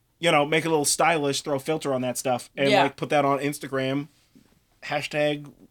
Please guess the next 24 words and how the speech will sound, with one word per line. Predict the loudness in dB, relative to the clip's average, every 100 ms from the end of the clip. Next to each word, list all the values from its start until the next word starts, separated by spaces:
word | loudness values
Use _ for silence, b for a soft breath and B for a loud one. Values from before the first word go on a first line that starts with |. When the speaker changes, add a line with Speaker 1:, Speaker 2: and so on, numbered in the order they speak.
| _
Speaker 1:
best | -20 -20 -4 -4 -2
witch | -4 -4
life, | -6 -6 _
you | -10
know? | -10 -12 b b b -6
So, | 0 4
Speaker 2:
Yeah. | 6 8 6 2 4
Speaker 1:
like, | 4 6 2 0
uh, | 6 8 8 8 6 4
so, | 4
like, | 4 6
yeah, | 4 6
write | 4
it | 4
down. | 2 0
Does | 0
not | 0 2
have | 0
to | 0
be | 0 0 B B -2
in, | 2 2 2 2
like, | 2 4 2
a | 0 -2
grimoire | -4 0 0 0 2 4 6 6 6 4